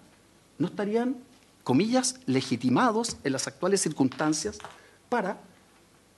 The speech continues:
aplicar una fórmula como la que estamos diciendo, que a diferencia de la que exi-, que propone la Cámara de Diputados, sí existe en la mayor-, en muchas democracias del mundo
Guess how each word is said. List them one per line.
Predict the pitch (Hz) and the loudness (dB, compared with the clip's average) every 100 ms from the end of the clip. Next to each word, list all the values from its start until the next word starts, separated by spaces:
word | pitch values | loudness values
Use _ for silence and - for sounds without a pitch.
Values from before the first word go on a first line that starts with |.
| _ _ | _ _
aplicar | 165 180 220 247 | -8 -2 -2 0
una | 208 202 | 0 0
fórmula | - 240 226 240 233 | 2 2 2 0 -2
como | - 202 | -2 0
la | 190 | 0
que | 175 | 0
estamos | 220 226 | -2 0
diciendo, | 214 - 170 156 254 - - - - _ _ | 2 2 2 2 -4 -14 -20 -20 -20 _ _
que | - | -2
a | |
diferencia | 117 113 143 233 - 233 202 165 - | 0 2 2 2 2 2 2 -2 -6
de | 135 143 | 0 0
la | 127 123 | 0 -2
que | 135 123 110 - - - - | 0 0 -2 -12 -20 -18 -10
exi-, | - - - - | -4 0 0 -2
que | - 117 - | -4 -6 -4
propone | - 131 175 | -2 0 0
la | 175 | 0
Cámara | 165 170 | 2 2
de | 160 | 2
Diputados, | 160 117 147 - - | 0 -4 -6 -12 -2
sí | - 262 | 0 2
existe | 254 269 - 277 294 - - - | 0 -2 0 -2 -2 -6 -20 -4
en | 175 | 2
la | 190 | 2
mayor-, | 196 202 214 | 2 0 0
en | 190 | 2
muchas | 262 - | 2 0
democracias | 240 208 226 226 208 | -2 -2 0 0 2
del | 202 | 4
mundo | 156 143 | 4 2